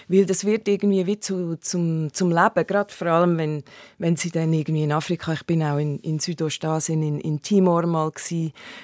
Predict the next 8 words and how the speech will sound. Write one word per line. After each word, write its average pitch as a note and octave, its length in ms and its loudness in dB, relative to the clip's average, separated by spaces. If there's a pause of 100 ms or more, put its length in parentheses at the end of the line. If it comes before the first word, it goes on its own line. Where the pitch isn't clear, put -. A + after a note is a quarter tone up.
(140)
ähm, D#3 400 0
zweieinhalb E3 600 2
Jahre. D3+ 380 0 (800)
Wenn G#3 360 6
das A3+ 260 2
so - 300 -2
ein G3+ 100 -6
bisschen, F#3 280 -2